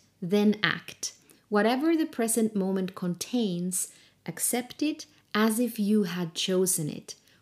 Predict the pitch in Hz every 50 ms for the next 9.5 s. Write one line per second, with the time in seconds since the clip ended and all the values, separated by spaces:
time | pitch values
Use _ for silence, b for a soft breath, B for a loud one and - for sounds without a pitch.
0 | b b - 202 202 214 233 240 247 240 233 202 185 180 185 185 180 - - 180
1 | 170 208 214 214 214 156 143 143 - - - _ _ - 180 185 185 196 202 196
2 | 190 190 180 180 185 175 - - - - 208 - - - B B B B B B
3 | B - 214 233 233 240 247 214 220 208 196 202 - - 220 226 233 240 240 226
4 | 208 180 165 - - 180 185 190 190 185 165 151 147 - 165 175 180 190 208 -
5 | - 214 190 185 180 - - 175 175 180 160 - - - - 180 B B B B
6 | B B B B 196 208 208 208 208 208 202 190 185 185 180 185 196 196 214 -
7 | - - 185 165 156 156 - - - 160 160 - 175 165 165 160 - - - 180
8 | 175 175 170 156 151 156 151 151 - 185 185 190 190 190 190 190 180 165 - -
9 | - - - 185 180 - - - -